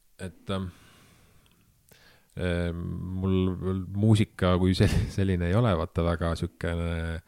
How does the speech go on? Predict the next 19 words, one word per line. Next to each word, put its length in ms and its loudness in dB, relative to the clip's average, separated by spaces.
joviaalne, 920 2
siuke 260 -4
popööselt 680 -2
rõõmus, 480 0
eks 220 -8
ole. 220 -2
Et, 340 -8
äh, 320 -2
et, 460 -14
et 340 -16
kui 120 -2
ma 100 4
öösel 300 6
kirjutan, 440 0
siis 140 -6
ega 200 0
ma 80 0
siukest 320 -6
rõõmust, 380 2